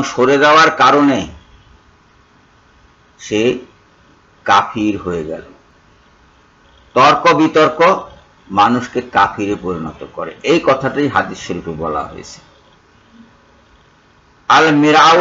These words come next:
ফিল কোরআনি কুফরু, কোরআন নিয়ে তর্ক বিতর্ক করা কুফরি। হাদিসের ভাষ্য, কোরআনের ভাষ্যের সাথে এটা মিলে যায়।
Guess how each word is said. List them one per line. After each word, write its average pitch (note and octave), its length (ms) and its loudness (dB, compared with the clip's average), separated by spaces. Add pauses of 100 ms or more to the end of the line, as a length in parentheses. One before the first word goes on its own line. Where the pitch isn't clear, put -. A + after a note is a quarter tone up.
ফিল D3 340 0
কোরআনি A#2 520 0
কুফরু, A#2 480 -6 (1400)
কোরআন E3 460 4
নিয়ে D#3 200 2
তর্ক C3+ 340 0
বিতর্ক A#2+ 360 0 (140)
করা F2+ 240 0 (480)
কুফরি। F#2+ 400 -10 (2750)
হাদিসের A#2+ 400 -2
ভাষ্য, F2 300 -10 (920)
কোরআনের A#2+ 320 2
ভাষ্যের G#2 320 -6
সাথে - 240 -8
এটা G2+ 180 -8
মিলে E2 340 -10
যায়। - 240 -20